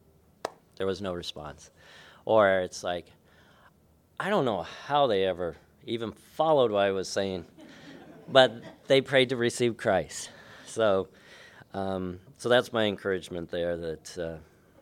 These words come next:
uh, uh, there's, then there's, um, uh, so some other scriptures that come, uh, to mind.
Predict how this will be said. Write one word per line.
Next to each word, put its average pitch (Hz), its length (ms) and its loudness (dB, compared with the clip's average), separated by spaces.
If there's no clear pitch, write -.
uh, 107 60 2
uh, 104 480 6
there's, 131 640 2
then 135 200 2
there's, 131 440 2
um, 98 580 0
uh, 143 140 -2
so 143 280 2
some - 300 0
other 139 160 6
scriptures 101 520 -4
that 98 160 -10
come, 92 360 -6
uh, 87 200 -6
to - 100 -8
mind. 92 400 -2